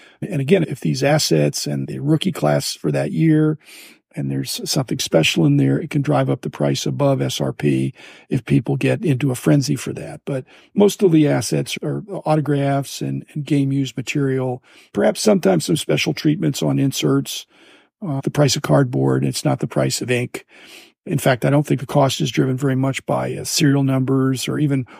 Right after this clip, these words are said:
one of ones, basically, because that's just the printing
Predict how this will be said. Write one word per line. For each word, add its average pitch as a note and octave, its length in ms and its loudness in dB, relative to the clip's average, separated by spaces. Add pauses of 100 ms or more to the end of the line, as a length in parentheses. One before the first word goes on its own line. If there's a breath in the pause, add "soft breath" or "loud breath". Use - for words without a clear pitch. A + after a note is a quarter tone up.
one D3+ 240 4
of B2+ 80 0
ones, C#3 520 0 (380 soft breath)
basically, C#3 880 0
because C3+ 280 -4
that's C3+ 240 -2
just - 180 -2
the - 80 -4
printing C#3 560 0